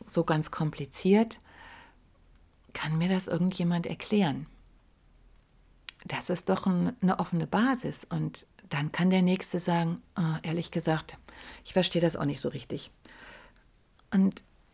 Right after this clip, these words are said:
dann ist doch der Moment, dass man sich mit mehreren zusammensetzt und wirklich mal sagt, „Was hast du verstanden? Was hab ich verstanden? Was stimmt überein? Wo sind Punkte, die wir alle nicht verstehen? Und wer kann uns das beantworten?“ Das wäre doch nun wirklich ein,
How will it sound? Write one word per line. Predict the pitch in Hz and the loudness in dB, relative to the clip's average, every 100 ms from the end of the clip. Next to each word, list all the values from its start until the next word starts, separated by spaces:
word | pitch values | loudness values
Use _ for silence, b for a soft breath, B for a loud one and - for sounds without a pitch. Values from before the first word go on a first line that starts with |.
| _ - - | _ -14 -4
dann | 170 | 2
ist | 202 208 | 2 4
doch | 208 | 0
der | 208 196 | 2 4
Moment, | 196 190 185 190 185 | 6 6 6 4 4
dass | 175 175 | 0 0
man | 180 170 | 0 0
sich | 165 - | 0 -2
mit | 160 160 | 0 0
mehreren | 160 156 156 | 0 0 -2
zusammensetzt | 151 147 147 156 160 185 - - | -4 -2 0 0 0 -2 -6 -6
und | 156 | -4
wirklich | 160 160 214 208 | -4 -2 -2 0
mal | 170 | 0
sagt, | 160 156 - | 0 -4 -6
„Was | - | -6
hast | 156 - | -8 -8
du | 147 | -6
verstanden? | 190 - 240 240 | -4 0 4 4
Was | 147 - | 4 -4
hab | - | -10
ich | - - | -10 -6
verstanden? | 175 - 190 185 156 | -6 0 0 0 -4
Was | 135 | -8
stimmt | - 139 - | -10 -10 -12
überein? | - 156 180 220 247 B B B B B - | -8 0 4 6 4 B B B B B 0
Wo | 175 | 2
sind | 175 165 | 4 2
Punkte, | 170 160 160 | 2 2 0
die | 151 | 0
wir | 147 - | 0 0
alle | 135 | -2
nicht | 135 151 - | -2 -2 -2
verstehen? | 202 - 247 | -2 4 4
Und | 247 220 | 4 2
wer | 156 | -2
kann | - 175 | -2 -2
uns | 185 | -2
das | 196 | -4
beantworten?“ | - - 285 - 156 143 - 139 b b b b b b b b _ _ _ _ _ | -2 2 2 0 -6 -6 -6 -6 b b b b b b b b _ _ _ _ _
Das | 180 175 170 | -4 -2 2
wäre | 196 214 | 4 4
doch | 196 190 | 2 2
nun | 185 175 156 | 2 2 2
wirklich | 254 - 190 180 - | 0 2 0 0 2
ein, | 170 170 175 | 2 2 0